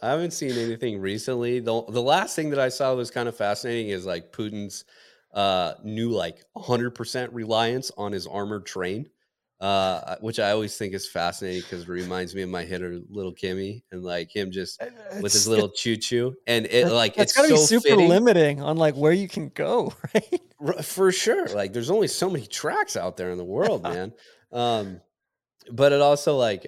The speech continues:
Speaker 1: I say Little Kimmy because it, like, last week there was, I can't remember which anniversary it was, but, uh, Kimmy's first, like, public appearance with his wife and with his, his, uh, daughter. She's, like, ten years old.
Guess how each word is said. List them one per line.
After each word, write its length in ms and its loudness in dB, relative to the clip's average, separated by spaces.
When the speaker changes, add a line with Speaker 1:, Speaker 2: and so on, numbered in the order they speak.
Speaker 1:
I 180 2
say 260 -4
Little 240 -4
Kimmy 340 -4
because 360 -6
it, 260 -8
like, 380 -8
last 340 0
week 260 -4
there 240 0
was, 640 -6
I 40 -18
can't 180 -2
remember 280 -4
which 280 -6
anniversary 880 -10
it 60 -10
was, 580 -8
but, 320 -2
uh, 260 -4
Kimmy's 500 -4
first, 340 -8
like, 240 -4
public 300 -4
appearance 520 -8
with 160 -8
his 200 -14
wife 380 -2
and 280 0
with 180 -4
his, 400 -10
his, 520 -10
uh, 140 -2
daughter. 580 -2
She's, 200 -12
like, 240 -4
ten 200 -2
years 300 -6
old. 260 -8